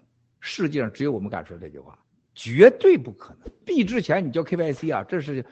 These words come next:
这非区块链技术。K Y C完、加密完的币的信息和技术，包括洗联储拿不到，永远不可能。比如说经过转，转几次，咔咔咔卖完几次，卖完回来，你再完了。在这之前，我进门之前，你知道我是谁？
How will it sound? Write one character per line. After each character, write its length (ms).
这 100
非 220
区 120
块 140
链 160
技 140
术。 100
K 200
Y 260
C 220
完、 280
加 260
密 220
完 180
的 140
币 320
的 160
信 260
息 240
和 140
技 180
术， 160
包 180
括 160
洗 160
联 160
储 120
拿 140
不 60
到， 140
永 260
远 140
不 100
可 140
能。 220
比 100
如 80
说 100
经 220
过 100
转， 300
转 280
几 200
次， 160
咔 180
咔 220
咔 160
卖 180
完 180
几 120
次， 80
卖 180
完 160
回 100
来， 120
你 160
再 200
完 160
了。 100
在 140
这 160
之 240
前， 260
我 100
进 220
门 220
之 100
前， 320
你 80
知 140
道 80
我 100
是 140
谁？ 240